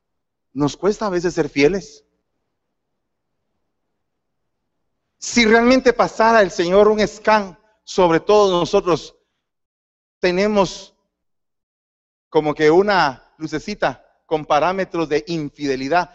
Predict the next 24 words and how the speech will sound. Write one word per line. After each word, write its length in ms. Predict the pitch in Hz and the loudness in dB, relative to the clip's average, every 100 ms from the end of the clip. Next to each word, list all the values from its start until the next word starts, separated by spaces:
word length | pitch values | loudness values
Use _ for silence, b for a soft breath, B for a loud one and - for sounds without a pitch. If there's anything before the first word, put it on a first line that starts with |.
| b | b
Aunque 600 | 190 208 202 202 202 220 | -2 0 0 -6 -4 -2
hay 240 | 220 269 294 | -2 -4 -4
aquí 340 | 226 - 247 | -6 -8 -18
quien 480 | - 247 277 233 - _ _ | -14 -6 -6 -6 -14 _ _
se 160 | - | 0
enorgullezca 760 | 190 196 180 185 190 233 233 202 | 0 0 -4 -4 0 0 0 -6
de 140 | 170 | -4
ser 220 | 214 214 | -4 -6
fiel, 440 | - 233 262 262 - _ _ _ | -6 -2 0 -2 -12 _ _ _
hay 120 | 190 | -6
gente 280 | 196 233 220 | -4 -6 -6
que 100 | 180 | -8
se 240 | 165 165 - | -8 -8 -8
enorgullece 500 | 165 156 151 196 208 | -8 -8 0 0 0
de 80 | 170 | -8
ser 160 | 190 | -8
humilde. 320 | 190 214 254 - _ _ _ _ _ _ _ _ _ _ _ _ _ _ _ _ _ | -10 -12 -16 -20 _ _ _ _ _ _ _ _ _ _ _ _ _ _ _ _ _
Pero, 200 | - 160 | 0 2
hermano, 440 | 165 208 262 226 - _ _ _ _ | 4 4 2 0 -2 _ _ _ _
no 220 | 175 240 | 0 2
se 120 | 247 | 2
considere 520 | - 208 - 185 233 | 2 0 4 4 6
tan 240 | 233 170 160 | 4 -4 -8
fiel. 420 | 220 277 220 - | 0 0 0 -12